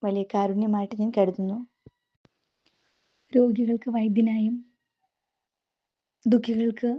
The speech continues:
അവരുടെ ദുഃഖം നിവൃത്തി ചെയ്യുന്ന രക്ഷകനായും സന്യാസികൾക്ക് മഹാസന്യാസിയായും ഒക്കെ ഗുരു പല രീതിയിൽ അനുഭവപ്പെട്ടിട്ടുണ്ട്. പരഹൃദയജ്ഞാനമുള്ള ഗുരുവിന് പറയാതെ തന്നെ എല്ലാവരുടെയും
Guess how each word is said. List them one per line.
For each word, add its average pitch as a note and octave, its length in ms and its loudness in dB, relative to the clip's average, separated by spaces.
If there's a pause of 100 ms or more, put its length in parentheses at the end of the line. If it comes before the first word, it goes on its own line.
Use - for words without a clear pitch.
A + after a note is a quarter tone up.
(120)
അവരുടെ A3+ 280 -4
ദുഃഖം A#3 400 -4
നിവൃത്തി A3 300 -2
ചെയ്യുന്ന A3 300 2
രക്ഷകനായും A3 720 0 (1120)
സന്യാസികൾക്ക് A#3 680 2
മഹാസന്യാസിയായും A3 1120 -2 (320)
ഒക്കെ A#3 340 -6 (760)
ഗുരു A#3 280 2 (500)
പല A#3+ 160 0
രീതിയിൽ A#3 400 0 (260)
അനുഭവപ്പെട്ടിട്ടുണ്ട്. A3 840 -2 (2500)
പരഹൃദയജ്ഞാനമുള്ള A#3+ 1040 2
ഗുരുവിന് A3+ 440 0 (420)
പറയാതെ G#3+ 360 -2
തന്നെ A3 320 0 (220)
എല്ലാവരുടെയും A3 680 -2